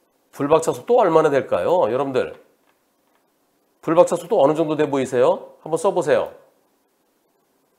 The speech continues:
불박차 속도. 예. 다시 한번 보시면요. 처음에,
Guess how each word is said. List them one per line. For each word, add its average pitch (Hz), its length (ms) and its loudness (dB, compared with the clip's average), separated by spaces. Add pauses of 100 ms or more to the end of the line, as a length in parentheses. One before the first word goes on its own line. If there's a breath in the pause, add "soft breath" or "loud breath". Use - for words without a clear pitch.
(680)
불박차 151 280 -4
속도. - 560 -8 (1120)
예. 76 720 -12 (1800)
다시 175 180 2
한번 202 220 2
보시면요. 160 760 -2 (2250)
처음에, 233 480 4